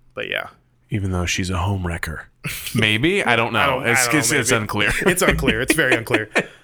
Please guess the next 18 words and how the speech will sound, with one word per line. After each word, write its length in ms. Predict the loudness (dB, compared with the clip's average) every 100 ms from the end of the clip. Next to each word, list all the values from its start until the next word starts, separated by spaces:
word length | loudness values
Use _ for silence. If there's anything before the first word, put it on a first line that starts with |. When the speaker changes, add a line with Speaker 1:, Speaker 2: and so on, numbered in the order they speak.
| -6 -4 -4 -10 -6
Speaker 2:
Um, 760 | 0 2 2 2 2 2 0 -2 -4 -14 -18 -20 -20 -20 _ -2
uh, 1160 | 2 2 2 2 2 2 2 2 2 2 0 -2 -4 -4
y-, 140 | -2 0
uh, 180 | 0 0
Thor, 760 | 2 2 4 2 2 -2 -6 _ -6
uh, 480 | -2 0 0 0 0
as 300 | 2 2 0
Fat 320 | 2 2 2
Jesus. 600 | 0 0 0 0 -2 -4 -2
Speaker 1:
Uh-huh. 440 | -2 0 0 0 -2 -10 -6 0
Speaker 2:
Uh, 680 | 2 4 4 4 2 0 -4 _ _ _ -12
there, 340 | 0 2 2 -2 -18 -20 _ -16
that 480 | -6 0 2 2 0
storyline 720 | -2 -2 0 0 2 2 0
and 180 | 0 0
him 520 | 0 0 0 0 0
going 460 | 0 2 2 0 0
to 920 | -2 0 2 2 0 0 -2 -2 -4